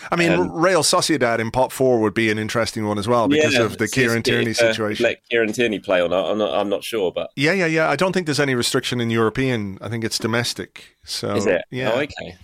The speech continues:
Speaker 2: Yeah, so that'd be, that'd be interesting. I'm sure he'd get a really good reception. Um, yeah, I mean, you get, I, I was looking at this. I did, I was, did a show on YouTube this morning, and I was sort of going through the,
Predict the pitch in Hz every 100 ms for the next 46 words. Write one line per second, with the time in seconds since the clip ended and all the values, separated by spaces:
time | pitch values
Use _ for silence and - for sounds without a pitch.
0 | - - 101 85 - 117 92 92 101 90
1 | 85 90 80 90 92 92 92 90 92 87
2 | 87 82 - 95 - 87 92 _ - -
3 | - - 92 95 95 95 - - - -
4 | - - 117 113 165 240 262 185 208 180
5 | 196 226 170 113 90 - 123 131 120 127
6 | - - - _ 147 120 - 120 110 127
7 | 113 92 95 139 123 87 87 69 104 110
8 | - 120 98 123 110 101 - 131 101 98
9 | 76